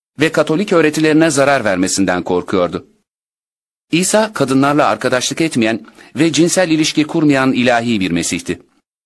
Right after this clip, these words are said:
Ama her şeye rağmen İsa'nın nesli beşinci yüzyılda Fransa'daki cesur bir girişime kadar sessizce çoğaldı.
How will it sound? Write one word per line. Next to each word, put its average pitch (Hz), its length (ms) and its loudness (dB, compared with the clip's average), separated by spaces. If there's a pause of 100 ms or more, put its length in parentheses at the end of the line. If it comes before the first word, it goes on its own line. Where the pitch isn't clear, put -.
(240)
Ama 117 240 2
her 180 180 -2
şeye 170 240 0
rağmen 143 360 0 (280)
İsa'nın 170 520 0
nesli 180 400 -2 (260)
beşinci 160 360 0
yüzyılda 127 560 0
Fransa'daki 151 680 -2
cesur 151 360 -2
bir 151 120 0
girişime 117 460 -2
kadar 113 300 -2
sessizce 139 640 -6
çoğaldı. 85 560 -4